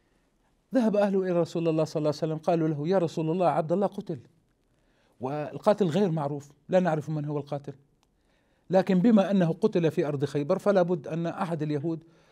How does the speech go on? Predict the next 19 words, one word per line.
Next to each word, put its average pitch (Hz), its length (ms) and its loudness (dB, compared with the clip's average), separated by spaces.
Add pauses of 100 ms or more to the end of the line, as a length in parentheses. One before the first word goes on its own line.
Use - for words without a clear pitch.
(200)
هو 165 120 2
من 143 140 0
قتله، 135 520 -8
لا 151 60 -4
بد 180 200 -2
أن 196 180 0
اليهود 208 320 2
قتلوه". 165 400 -8 (2750)
مع 180 200 4
وجود 208 420 4
احتمال 226 520 2
أن 208 180 2
اليهود 196 380 2
قتلوه، 117 460 -4 (720)
لماذا؟ 185 380 4
لأنه 202 300 2
قتل 196 340 0
في 180 120 -2
أرضهم. 131 340 -6